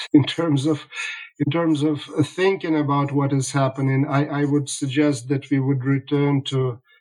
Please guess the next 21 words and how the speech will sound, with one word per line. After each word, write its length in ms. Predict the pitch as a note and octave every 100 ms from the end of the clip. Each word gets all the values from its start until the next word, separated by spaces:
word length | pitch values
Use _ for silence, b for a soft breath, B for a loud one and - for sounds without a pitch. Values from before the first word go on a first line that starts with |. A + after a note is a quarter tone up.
| _
to 80 | C#3
the 120 | C3+
summer 400 | C3 D#3+ D#3+ D#3
of 100 | D3
nineteen 440 | C3+ C#3+ C#3+ C#3+ C3
forty-four 920 | C#3 C3+ C3+ B2+ - F3 F3+ E3+ D#3+
and 340 | C#3+ C#3 C#3+ - _ _ _ _ -
talk 260 | D#3 D#3+ D#3+
about 520 | C#3 C#3+ C#3+ C#3 - C3
the, 180 | C#3 C3+
the 300 | B2 C3 C3 - D3 C#3 B2
differences 720 | - E3 E3 D3 C#3 C#3+ C3+
in 120 | C#3 -
political 500 | C#3+ C#3+ C#3+ - B2+
culture, 560 | C3 C3 A#2+ - G#2 - _ _ _ _ _ _ _ _ _ -
uh, 220 | C3 B2 A#2+
between 720 | A#2 A#2 B2+ C3+ C3 C3 B2+
the 100 | A#2+
two 300 | - C#3+ C#3
allies. 720 | B2 A#2 B2+ B2+ A#2+ A2+ - -
Uh, 320 | C3 B2+ B2